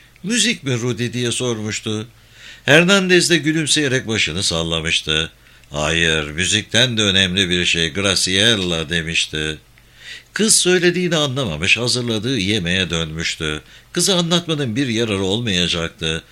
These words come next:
Anlamayacağından emindi. Bir sigara yakarak teybe baktı. Bantta öyle fazla bir şey yoktu. En azından umduğu kadar bir şey yoktu.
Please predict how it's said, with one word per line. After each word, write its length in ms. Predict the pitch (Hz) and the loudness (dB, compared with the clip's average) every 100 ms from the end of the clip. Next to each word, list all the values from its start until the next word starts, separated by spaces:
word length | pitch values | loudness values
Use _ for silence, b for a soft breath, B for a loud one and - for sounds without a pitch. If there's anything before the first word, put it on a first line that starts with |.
| b - | b -6
Anlamayacağından 1040 | 95 107 139 131 131 113 123 117 113 120 | -4 -2 -2 -2 0 0 0 0 -2 -2
emindi. 720 | 87 85 85 101 82 82 78 80 - - - - _ _ _ _ _ _ _ | 0 0 2 0 0 -2 -2 -4 -14 -20 -20 -20 _ _ _ _ _ _ _
Bir 160 | 135 202 | 4 4
sigara 440 | - 180 180 180 | 4 2 2 2
yakarak 520 | 80 71 80 85 98 - | 2 0 0 0 0 0
teybe 400 | 101 90 87 73 | -2 0 -2 -2
baktı. 540 | 73 - - 76 73 - 135 | -4 -6 -4 -4 -4 -8 -4
Bantta 320 | 160 135 156 | -4 -2 -2
öyle 240 | 156 147 | 0 0
fazla 400 | 135 131 113 131 | -2 -4 -2 -2
bir 120 | 117 | -2
şey 280 | 107 101 90 | -2 -2 -2
yoktu. 580 | 76 90 90 - 76 71 B B | -2 -4 -6 -6 -6 -6 B B
En 140 | - 180 | 0 0
azından 600 | 78 76 76 90 90 123 | 0 -4 -2 -2 -2 -4
umduğu 400 | 135 117 139 156 | -4 -2 0 0
kadar 380 | 107 87 85 78 | -2 0 0 0
bir 120 | 85 | -2
şey 280 | - 87 80 | 0 -2 -2
yoktu. 540 | 78 78 - 80 | -4 -6 -6 -4